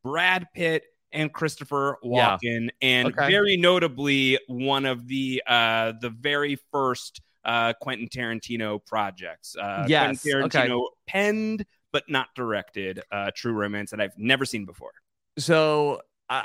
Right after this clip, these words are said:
Speaker 2: I like the connective tissue between our movies. Now, this is two weeks in a row that we had a movie that featured life-saving C P R, uh,
Speaker 1: Uh-huh.
Speaker 2: between The Sandlot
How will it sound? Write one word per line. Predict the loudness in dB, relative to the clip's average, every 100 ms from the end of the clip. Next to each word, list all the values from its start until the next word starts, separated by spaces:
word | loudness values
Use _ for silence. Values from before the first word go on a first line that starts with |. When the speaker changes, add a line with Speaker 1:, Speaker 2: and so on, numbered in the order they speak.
| 0
Speaker 2:
I |
like | 2 2 0
the | -6
connective | -6 -2 0 -2 -2 -4 -2
tissue | -2 -2 -2 -2 0 -2
between | -4 -6 -2 0
our | 0
movies. | 0 -2 0
Now, | 0
this | 0 -2 -6
is | -4
two | -2
weeks | 0 -2 -2
in | 2
a |
row | 4 4
that | 4 0
we | 2
had | 2 2
a |
movie | 0 -2 -2
that | -2 -2
featured | -2 -6 -2 -2 0
life-saving | 2 2 2 -2 -2 -2
C | -6 -4 -4
P | -2 0
R, | 0 -4 -8 0
uh, |
Speaker 1:
Uh-huh. | 4 4 4 2
Speaker 2:
between | 0 -2 -2
The | -2
Sandlot | -2 0 2 2 2 2 0